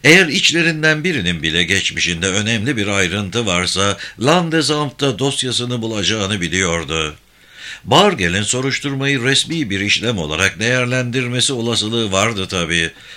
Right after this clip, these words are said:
Ama artık geri dönemeyecek kadar ilerlemişti. Önündeki tek kapının Landesamt olduğundan da emindi. Çalkantılı sulara bakarken Sanchez'i düşündü.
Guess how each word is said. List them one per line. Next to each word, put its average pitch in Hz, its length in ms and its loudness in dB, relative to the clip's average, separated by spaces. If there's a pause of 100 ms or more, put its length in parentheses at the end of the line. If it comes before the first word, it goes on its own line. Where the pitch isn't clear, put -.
(140)
Ama 156 240 4
artık 147 340 0
geri 131 320 0
dönemeyecek 131 640 0
kadar 113 220 -2
ilerlemişti. 90 1000 0 (360)
Önündeki 165 540 4
tek 180 260 0
kapının 101 520 -2
Landesamt 143 720 0
olduğundan 120 680 -2
da 107 100 0
emindi. 85 680 -2 (840)
Çalkantılı 165 720 2
sulara 143 420 0
bakarken 82 540 0
Sanchez'i 92 680 -2
düşündü. 80 640 -4